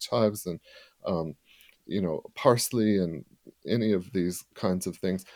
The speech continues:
The great thing about most of these is that they are perennial, what we kind of call food forest items. So if you put oregano in, you're gonna have that for life. If you put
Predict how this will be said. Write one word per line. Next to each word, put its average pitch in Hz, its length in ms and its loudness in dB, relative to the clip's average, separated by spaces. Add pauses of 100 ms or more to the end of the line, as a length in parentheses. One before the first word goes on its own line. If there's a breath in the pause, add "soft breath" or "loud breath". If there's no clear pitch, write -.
(200 loud breath)
The 107 80 2
great 165 400 8
thing 127 160 4
about 104 240 4
most 151 380 6
of 139 140 -2
these 123 220 2
is 101 180 -4
that 101 280 2
they 117 400 4
are 98 340 4
perennial, 110 720 0 (120)
what - 280 -2
we 101 300 0
kind 101 180 -4
of 92 80 -10
call 98 180 -2
food 220 360 2
forest 110 400 4
items. 95 340 0 (300 loud breath)
So 107 300 6
if 107 180 0
you 123 100 0
put - 320 2
oregano 98 540 0
in, 143 200 2
you're 120 140 0
gonna 107 260 -2
have 95 260 0
that 90 240 0
for 98 120 -4
life. 113 320 2
If 98 160 -4
you 107 80 -2
put - 220 -6